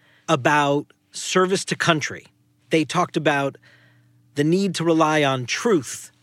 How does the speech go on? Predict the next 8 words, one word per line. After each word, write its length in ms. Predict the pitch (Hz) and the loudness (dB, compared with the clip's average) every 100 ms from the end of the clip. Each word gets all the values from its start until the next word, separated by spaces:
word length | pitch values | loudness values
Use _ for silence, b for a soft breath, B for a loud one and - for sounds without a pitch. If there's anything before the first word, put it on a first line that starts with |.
| _ | _
facts, 760 | - - 214 180 180 - - - _ _ - | -18 -4 0 0 -2 -10 -14 -16 _ _ -16
science, 880 | - - 180 175 135 95 - - - b b b b b b - | -8 0 2 2 0 -6 -14 -16 -18 b b b b b b -2
even 280 | 196 190 175 | 2 2 2
delivering 560 | 170 180 170 175 165 | 2 2 2 2 0
some 220 | - 151 | 0 -2
very 260 | 131 165 170 | 2 0 0
tough 300 | - 180 180 | 0 0 0
information. 720 | 170 170 156 160 - 104 87 | -2 0 2 2 0 -6 -10